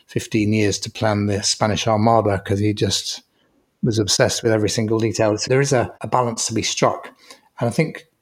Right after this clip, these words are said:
in that case, Tony Blair was very good. Like, he, by then he was an experienced prime minister. He'd been prime minister for six years or so. He had a kind of sense of when something wasn't quite right. That particular example, he had called me on the Saturday morning. I was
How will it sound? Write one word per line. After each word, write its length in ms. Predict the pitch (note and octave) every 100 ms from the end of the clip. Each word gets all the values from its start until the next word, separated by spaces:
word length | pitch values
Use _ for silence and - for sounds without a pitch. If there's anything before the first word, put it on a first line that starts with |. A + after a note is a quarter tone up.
| _ -
in 160 | B2
that 160 | B2 -
case, 200 | A#2+ A2
Tony 220 | B2+ B2
Blair 240 | A2 A#2 A2
was 240 | G#2 -
very 200 | - B2
good. 240 | A#2 C3 A2+
Like, 140 | -
he, 360 | B2 A#2+ - - _ _ _
by 100 | A#2+
then 160 | B2 A#2+
he 60 | G2+
was 140 | G2
an 40 |
experienced 480 | A2 - B2 G#2+ G#2
prime 180 | - G#2+
minister. 280 | A#2+ A#2 G#2
He'd 80 | G#2
been 160 | G2
prime 160 | G#2+ G#2+
minister 200 | G2+ -
for 200 | G#2 F2
six 320 | - B2 -
years 200 | B2+ A2+
or 100 | A2
so. 460 | - A#2 A2+ G#2+ - - _ _ _ _ _
He 360 | C3 B2 - - -
had 160 | D3
a 140 | A#2 -
kind 180 | B2+
of 80 | G#2+
sense 380 | - D3+ A2+ -
of 80 | A2
when 180 | A#2 G2
something 300 | B2 A2+ A2
wasn't 260 | A2 A2
quite 240 | - A2+ A#2+
right. 460 | A#2 G#2+ - - -
That 220 | C#3 C3+
particular 640 | - - C#3+ A#2+ G#2+ F#2+ - - _ _ -
example, 760 | A2+ A#2+ A2 G#2 A2 G#2+ G#2 - _
he 100 | -
had 160 | B2+ -
called 220 | D3+ B2
me 80 | A#2
on 100 | A2+
the 60 | G2+
Saturday 400 | C#3 A#2 A2 G#2+
morning. 340 | A#2+ A#2 G#2+
I 80 | A#2
was 300 | G#2+ G#2